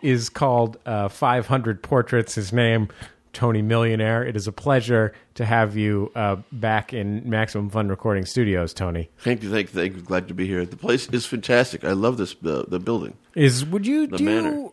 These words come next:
Speaker 1: are you
Speaker 2: I
Speaker 1: on
Speaker 2: love
Speaker 1: board
Speaker 2: the little
Speaker 1: with this
Speaker 2: win-,
Speaker 1: manor?
Speaker 2: the little pane, panes. I've never been here before. I
Speaker 1: You,
Speaker 2: went, I
Speaker 1: you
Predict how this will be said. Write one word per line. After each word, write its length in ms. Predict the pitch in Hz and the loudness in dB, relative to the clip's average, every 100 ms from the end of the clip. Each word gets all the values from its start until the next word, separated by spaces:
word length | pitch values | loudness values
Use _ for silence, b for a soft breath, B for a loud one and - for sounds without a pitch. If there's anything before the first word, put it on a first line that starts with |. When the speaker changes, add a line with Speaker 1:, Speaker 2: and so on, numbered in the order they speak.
| _ | _
Speaker 1:
are 80 | 233 | -2
you 120 | 285 | 0
Speaker 2:
I 60 | 107 | 2
Speaker 1:
on 80 | - | 2
Speaker 2:
love 100 | - | 4
Speaker 1:
board 140 | 294 | 2
Speaker 2:
the 40 | 151 | 4
little 200 | 143 127 | 2 2
Speaker 1:
with 80 | 127 | 0
this 80 | |
Speaker 2:
win-, 80 | 139 | 0
Speaker 1:
manor? 140 | 139 120 | 0 2
Speaker 2:
the 60 | |
little 200 | 131 123 | 2 2
pane, 460 | 117 120 117 107 92 | 0 -4 -2 -2 -6
panes. 520 | - 110 107 92 80 | -8 -6 -4 -4 -4
I've 80 | 95 | -4
never 140 | 123 135 | -2 0
been 160 | 131 | 0
here 100 | 117 | 0
before. 320 | 95 - - - _ _ - - | -4 -8 -14 -18 _ _ -10 -2
I 80 | |
Speaker 1:
You, 20 | 175 | 0
Speaker 2:
went, 200 | 151 - | 0 2
I 80 | |
Speaker 1:
you 100 | 156 | 2